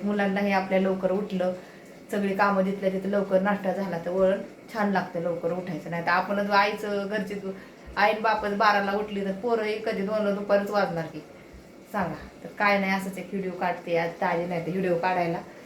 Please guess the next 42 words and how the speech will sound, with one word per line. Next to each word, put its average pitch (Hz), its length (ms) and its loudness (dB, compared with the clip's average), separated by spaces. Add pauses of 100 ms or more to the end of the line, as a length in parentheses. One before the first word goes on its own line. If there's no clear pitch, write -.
(600)
तर 175 80 -10
म्हणलं 180 300 -4
भात 202 120 0 (100)
करता 196 260 -2
करता 190 320 0 (1160)
आज 185 80 -4 (440)
रील 196 200 4
ह्याचं 185 320 4 (160)
चाललंय. 180 340 2 (1000)
तर 180 40 0
असू 202 220 0
द्या, 196 160 0 (220)
बाय 196 280 4
सगळ्यांना. 185 460 -2
व्हिडिओ 175 240 0 (120)
खूप 202 160 -12
मोठा 185 260 0
होतोय 175 320 -4 (640)
आणि 175 160 -4
काय 202 160 0
होते 208 340 0
कधी 196 180 0
कधी 202 200 0
आता 202 180 4
इकडे 202 280 -2
ना 202 80 -2 (500)
Jio-चं 220 400 0
फाय 202 180 -2
जी 196 80 -2
चाललं 190 340 4
नाही, 185 180 -2
फाय 220 160 -2
जी 202 160 -2
ने 202 340 0
हे 190 120 0
करून 196 240 -2
घेतली, 190 240 -2
व्हिडिओ 202 240 0
सोडायला 190 380 2
खूप 220 220 -8
उशीर 196 240 -2
लागतोय. 156 400 -4